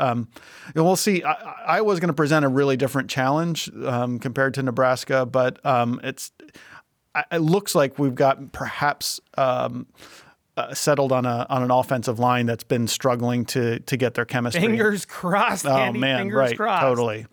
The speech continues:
Speaker 2: I mean,
Speaker 1: Um,
Speaker 2: even that, even in two thousand sixteen, we had a makeshift offensive line for the majority of the year,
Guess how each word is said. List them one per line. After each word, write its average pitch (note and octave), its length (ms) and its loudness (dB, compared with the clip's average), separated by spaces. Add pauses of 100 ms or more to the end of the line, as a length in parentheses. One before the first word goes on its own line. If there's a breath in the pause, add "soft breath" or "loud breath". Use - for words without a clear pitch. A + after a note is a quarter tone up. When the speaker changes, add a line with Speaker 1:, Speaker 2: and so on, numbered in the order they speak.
(600 loud breath)
Speaker 2:
I C#3 140 4
mean, C#3 80 4
Speaker 1:
Um, - 60 4
Speaker 2:
even E4+ 140 0
that, D4 260 0
even D4 200 2
in B3 100 0
two B3+ 120 -2
thousand A3 180 0
sixteen, - 420 -4
we G#3 100 0
had A3 100 2
a F3 40 0
makeshift F3 580 0
offensive F3 380 0
line E3 200 2
for D3 100 -6
the C#3 80 -8
majority D#3 560 0
of D3 60 -6
the C#3+ 60 -8
year, C#3+ 440 -2